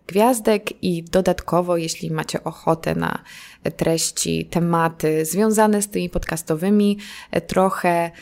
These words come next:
moich, em, produkcji felietonowych, ja to tak nazywam, e, mowa o postach, które piszę regularnie na Instagramie, to odsyłam Was właśnie tam,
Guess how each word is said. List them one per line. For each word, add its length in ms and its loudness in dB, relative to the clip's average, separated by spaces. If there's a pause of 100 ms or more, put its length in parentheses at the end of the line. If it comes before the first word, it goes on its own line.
(160)
moich, 560 -2
em, 420 -2 (120)
produkcji 520 0
felietonowych, 840 4
ja 60 0
to 80 -2
tak 160 -4
nazywam, 600 2
e, 100 -2
mowa 440 2
o 220 -2
postach, 540 -4
które 240 -2
piszę 280 -2
regularnie 560 -2
na 100 -6
Instagramie, 640 2
to 120 -6
odsyłam 460 -2
Was 300 -2
właśnie 480 -4
tam, 380 -2